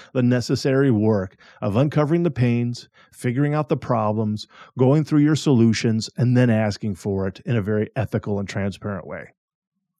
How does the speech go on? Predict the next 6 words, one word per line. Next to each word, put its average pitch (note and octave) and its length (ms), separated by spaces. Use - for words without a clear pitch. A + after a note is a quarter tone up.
So, B2+ 320
we C#3+ 120
have C3+ 260
to F3 120
actually C#3 360
realize A#2+ 720